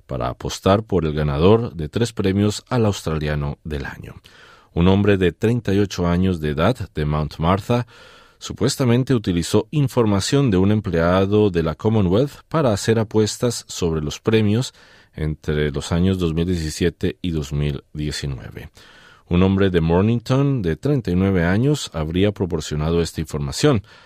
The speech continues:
Ha sido acusado de tres cargos de abuso de cargo público. La pena máxima es de cinco años de prisión. La Policía Federal Australiana alegará que el hombre de Mount Martha recibió más de trece mil dólares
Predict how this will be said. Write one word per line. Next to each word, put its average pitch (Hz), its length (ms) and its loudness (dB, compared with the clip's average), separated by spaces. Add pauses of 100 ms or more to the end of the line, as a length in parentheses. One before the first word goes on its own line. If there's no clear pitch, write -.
(140)
Ha 76 80 -4
sido 104 240 2
acusado 104 520 2
de 92 120 0
tres 113 320 0
cargos 104 540 2
de 90 80 2
abuso 104 440 0
de 87 120 -2
cargo 90 360 -4
público. 104 600 0 (100)
La 69 120 -10
pena 82 220 0
máxima 90 520 0
es 76 200 -6
de 82 160 -4
cinco 98 600 -2
años 76 560 -6
de 71 140 -8
prisión. - 500 -12 (600)
La - 140 -2
Policía 87 800 2
Federal 85 360 0
Australiana 98 720 0
alegará 80 640 0 (260)
que 65 140 -10
el 73 100 -4
hombre 92 260 2
de 90 80 0
Mount 90 320 0
Martha 98 480 0
recibió 87 600 0
más 104 440 0
de 85 200 -2
trece - 400 -4
mil 104 340 0 (100)
dólares 98 720 -2